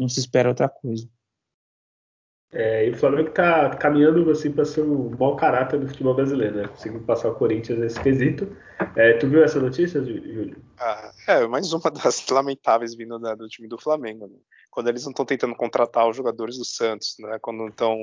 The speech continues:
Speaker 3: negligenciando a base deles, né? E, e evitando de pagar, né, a indenização das famílias que perderam, né, os jogadores lá da base deles, eles tão com essa coisa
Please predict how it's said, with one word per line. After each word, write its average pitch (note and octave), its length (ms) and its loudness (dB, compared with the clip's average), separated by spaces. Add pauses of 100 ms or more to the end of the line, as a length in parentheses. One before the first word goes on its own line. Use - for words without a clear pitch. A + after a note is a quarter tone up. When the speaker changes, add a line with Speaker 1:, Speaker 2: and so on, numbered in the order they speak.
Speaker 3:
negligenciando A2+ 1200 0
a G#2 60 2
base G#2+ 340 4
deles, G#2 460 -6 (280)
né? A2 300 0
E, G#2 480 -8 (180)
e A#2 120 0
evitando A#2 320 0
de - 80 -8
pagar, A2 500 4 (340)
né, G#2 1000 -4 (560)
a G#2+ 300 2
indenização A2+ 640 0
das G2+ 180 -6
famílias A2 320 -2
que - 80 -20
perderam, G#2+ 400 -2
né, G#2 100 -4
os G#2 80 -6
jogadores G#2+ 380 -4
lá G#2+ 100 0
da A2+ 100 4
base A2+ 260 0
deles, B2+ 220 0
eles F#3+ 160 0
tão F3+ 240 2
com - 120 -2
essa E3 160 -4 (120)
coisa C#3 520 2